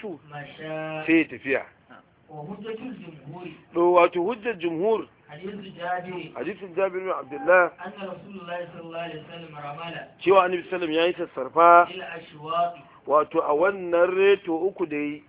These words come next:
Speaker 2: في حجة الوداع.
Speaker 1: a Hajjatul Wada.
Speaker 2: ومشى أربعا.
Speaker 1: Kaga sai ya tafiya guda hudu.
Speaker 2: وهو حديث ثابت.
Speaker 1: Kaga ya tafiya a guda hudun da suka rage. Hadisi ne tabbatacce
Speaker 2: من رواية مالك.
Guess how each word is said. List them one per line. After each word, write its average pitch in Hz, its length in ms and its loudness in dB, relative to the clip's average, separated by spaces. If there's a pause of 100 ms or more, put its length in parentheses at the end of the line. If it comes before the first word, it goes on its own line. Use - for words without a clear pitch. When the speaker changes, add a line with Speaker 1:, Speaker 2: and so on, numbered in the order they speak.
(200)
Speaker 2:
في 196 300 -12
حجة 185 380 -16
الوداع. 160 600 -6 (180)
Speaker 1:
a 131 100 0 (100)
Hajjatul 160 320 -8
Wada. 131 360 0 (120)
Speaker 2:
ومشى 170 420 -14
أربعا. 160 560 -12 (400)
Speaker 1:
Kaga 156 280 0
sai 175 80 0
ya 180 60 2
tafiya 151 360 -4
guda 123 160 -6
hudu. 120 260 -10 (180)
Speaker 2:
وهو 160 180 -14 (100)
حديث 185 280 -10 (300)
ثابت. 175 360 -6 (220)
Speaker 1:
Kaga 160 180 2
ya 185 80 2
tafiya 165 500 0
a 143 40 -2
guda 139 360 0
hudun 170 300 -2
da 131 80 -10
suka 135 160 -14
rage. 110 240 -12 (260)
Hadisi 196 320 -2
ne 196 120 4
tabbatacce 151 840 -2
Speaker 2:
من 208 60 -12
رواية 185 500 -8
مالك. 170 580 -10